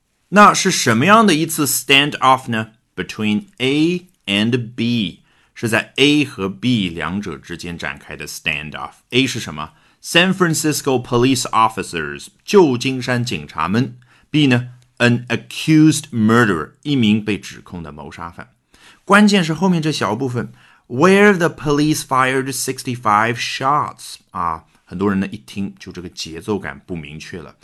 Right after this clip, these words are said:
其实这个 where 开头的定语从句啊，或者用我个人非常喜欢的说法叫 where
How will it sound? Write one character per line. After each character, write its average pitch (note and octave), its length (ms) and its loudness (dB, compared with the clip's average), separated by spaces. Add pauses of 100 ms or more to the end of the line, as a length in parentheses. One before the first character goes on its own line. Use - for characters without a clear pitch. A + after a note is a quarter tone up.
(260)
其 E3 340 0
实 B2+ 300 -4
这 B2+ 140 -10
个 A#2+ 80 -6
where G#2 520 0
开 F#2+ 280 -8
头 E2+ 180 -14
的 F2 80 -12
定 G#2+ 300 -4
语 D#2 160 -6
从 D2 240 -20
句 - 140 -20
啊， E2 200 -20
或 A2+ 140 -2
者 F2 180 -6 (320)
用 A#2 160 2
我 F#2+ 80 2
个 A2+ 180 0
人 F#2 120 0
非 F#2+ 100 -6
常 F2+ 160 -8
喜 D#2+ 160 -12
欢 D#2+ 160 -14
的 D#2+ 80 -14
说 D#2 180 -12
法 A#1+ 160 -20
叫 E2 200 -12 (180)
where G#2 480 0